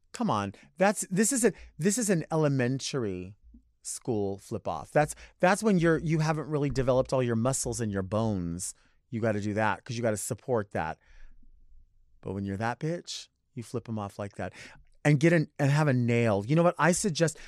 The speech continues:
a lot of people used to do a Coke nail. That was a thing. Some people still do. I say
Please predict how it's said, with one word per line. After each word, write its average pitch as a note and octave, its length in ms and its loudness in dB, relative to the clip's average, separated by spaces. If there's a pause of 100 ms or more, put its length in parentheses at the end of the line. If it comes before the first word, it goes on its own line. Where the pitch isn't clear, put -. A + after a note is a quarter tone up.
(140)
a - 20 -2
lot F3+ 200 8
of - 60 2
people G#3+ 200 0
used F3 260 -2
to D#3+ 80 -6
do C#3 140 2
a A#2+ 60 2
Coke - 340 -2 (100)
nail. G2+ 360 -4
That C#3 140 4
was D#3+ 120 -4
a D3 60 0
thing. B2 480 -2
Some G3 180 0
people F#3+ 240 0
still C3+ 240 0
do. A#2 260 2 (320)
I F#3 220 6
say D3 460 6